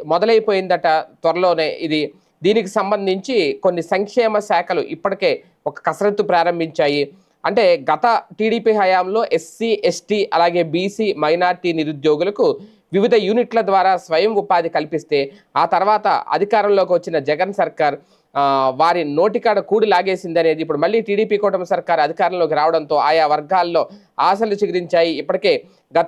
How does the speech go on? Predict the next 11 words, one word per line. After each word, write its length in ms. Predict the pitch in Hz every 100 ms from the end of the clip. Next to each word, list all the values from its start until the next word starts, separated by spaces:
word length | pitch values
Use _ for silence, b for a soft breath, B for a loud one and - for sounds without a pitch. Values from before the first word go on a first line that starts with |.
| 170
ఐదేళ్ల 360 | 160 190 226 214
వైసీపీ 420 | 190 190 202 190
సర్కార్ 420 | 190 170 190 175
విస్మరించిన 560 | 143 143 - 175 175 160
ఎస్సీ, 300 | 151 151 214
ఎస్టీ, 320 | 180 - 202
బీసీ, 280 | 170 180 190
మైనారిటీల 540 | 160 165 175 175 160
సంక్షేమాన్ని 580 | 151 151 143 151 151 143
తిరిగి 260 | 170 185 208
ప్రారంభించి 680 | 165 160 165 156 156 330